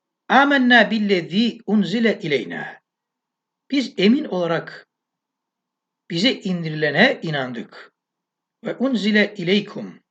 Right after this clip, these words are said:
Ve size indirilene de inandık. Ve ilahuna,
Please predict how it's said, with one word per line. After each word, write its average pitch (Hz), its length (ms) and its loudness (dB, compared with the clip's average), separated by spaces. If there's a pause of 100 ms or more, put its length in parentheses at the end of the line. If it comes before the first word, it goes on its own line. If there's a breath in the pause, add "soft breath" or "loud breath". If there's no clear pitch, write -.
(840)
Ve 143 80 -6
size 170 300 -2
indirilene 156 680 -4
de 185 200 0
inandık. 101 680 -14 (1080)
Ve 392 80 -2
ilahuna, 254 880 2